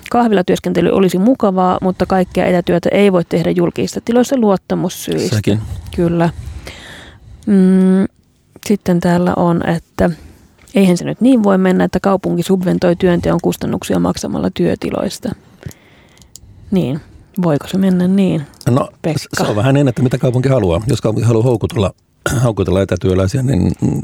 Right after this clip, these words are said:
Speaker 2: tota kannattaa miettiä.
Speaker 1: Niin.
Speaker 2: Oikein tai väärin.
Speaker 1: Sitten täällä, täällä tota huomioidaan, että, öö, kohta kaikki laittaa työhuonevähennyksen verotuksen, eli verotulot vähenee. Tämä on myös varmasti ihan niinku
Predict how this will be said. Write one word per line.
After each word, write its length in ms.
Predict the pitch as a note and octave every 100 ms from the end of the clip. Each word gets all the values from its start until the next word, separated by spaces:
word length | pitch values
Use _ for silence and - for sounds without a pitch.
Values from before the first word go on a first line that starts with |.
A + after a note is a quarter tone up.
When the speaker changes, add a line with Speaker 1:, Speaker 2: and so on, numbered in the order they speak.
| - G#2
Speaker 2:
tota 160 | A2+
kannattaa 340 | G#2 G2 - A2+
miettiä. 320 | A2+ - - -
Speaker 1:
Niin. 280 | G#3+ F3+ E3 - _ - -
Speaker 2:
Oikein 260 | G2+ G#2+ F#2+
tai 120 | G2
väärin. 340 | B2 F#2+ G#2 - -
Speaker 1:
Sitten 320 | A3 - F3
täällä, 320 | E3+ F3 F#3 - -
täällä 280 | - G3 G#3
tota 340 | - G#3+ G#3+ G#3 - -
huomioidaan, 600 | A#3 A3 A3 G#3+ G#3+ G#3+
että, 360 | G#3 - A#3+ A3 - - - - - - - - - -
öö, 560 | A#3 A#3 A#3 A3+ A3+ A3+ A3 - - -
kohta 200 | - F#3+ F#3+
kaikki 300 | D4 - A#3
laittaa 300 | A3 - G#3+
työhuonevähennyksen 960 | A#3+ G#3+ G3+ F#3+ F#3+ G3+ F#3 F#3 G#3
verotuksen, 460 | B3 A#3+ G#3 - G#3+
eli 140 | A3
verotulot 540 | A#3 G#3+ E3+ C4 B3+ C#4
vähenee. 480 | C#4 A3+ F#3 - F#3 - - -
Tämä 300 | - G3+ F3
on 80 | F#3+
myös 360 | G3 G3+ G3 -
varmasti 380 | G3 G3 -
ihan 180 | G#3 G3
niinku 260 | G3+ G3